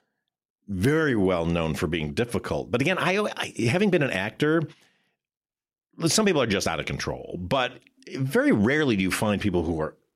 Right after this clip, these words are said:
that out of control. There's a reason why they're out of control. And what I find,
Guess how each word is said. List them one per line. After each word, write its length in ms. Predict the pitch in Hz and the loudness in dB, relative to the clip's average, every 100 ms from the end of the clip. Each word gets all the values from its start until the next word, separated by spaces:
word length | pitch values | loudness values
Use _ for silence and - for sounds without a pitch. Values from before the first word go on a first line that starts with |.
| 101 | -6
that 260 | 110 110 - | -4 -4 -4
out 160 | 87 | -4
of 60 | 78 | -4
control. 360 | 78 - 104 78 | -4 -2 -2 -2
There's 140 | 85 | -2
a 60 | 110 | 2
reason 480 | 127 185 151 127 | 4 4 4 4
why 240 | 107 104 98 | 4 2 0
they're 140 | 85 | 0
out 100 | 82 | 0
of 60 | 76 | -2
control. 380 | - - 76 69 | -4 -4 -2 -2
And 80 | |
what 100 | 78 | 0
I 100 | 113 | 0
find, 480 | 139 101 85 80 76 | 0 -2 -2 -2 -4